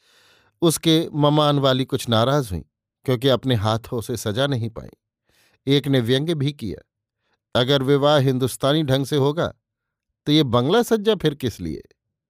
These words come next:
हिंदुस्तानी ढंग से विवाह होने की बात है, पहनावे की नहीं।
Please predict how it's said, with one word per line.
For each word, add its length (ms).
हिंदुस्तानी 500
ढंग 220
से 120
विवाह 280
होने 260
की 120
बात 280
है, 60
पहनावे 520
की 120
नहीं। 220